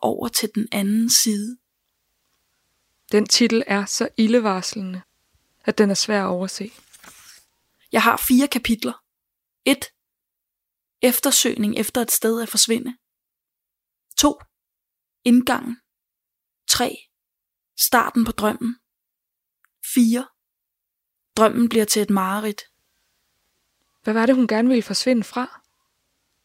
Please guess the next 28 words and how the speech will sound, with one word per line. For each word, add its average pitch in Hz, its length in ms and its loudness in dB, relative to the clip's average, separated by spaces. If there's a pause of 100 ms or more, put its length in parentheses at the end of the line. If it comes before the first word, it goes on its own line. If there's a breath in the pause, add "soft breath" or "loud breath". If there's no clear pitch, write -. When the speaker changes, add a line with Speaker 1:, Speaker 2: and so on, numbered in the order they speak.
(140)
Speaker 2:
Eller 196 200 4
til? 262 340 -4 (1500)
Motiverne 220 520 4
er 185 100 0
alle 214 140 4
sammen 226 320 -4
uklare 202 500 -2 (400)
og 214 60 -4
i 196 40 -2
sort-hvid. 196 480 -4 (1200)
I 233 160 2
et 247 80 4
af 240 100 6
dem 233 120 0
kan 226 100 0
man 220 100 2
se 262 160 2
konturen 220 600 0 (560)
af 220 80 0
et 214 80 0
menneske, 214 460 2
der 208 100 0
nærmest 196 480 -2
går 202 100 2
i 202 160 0
et - 120 -4
med 202 100 -4
skovbunden. 190 600 -4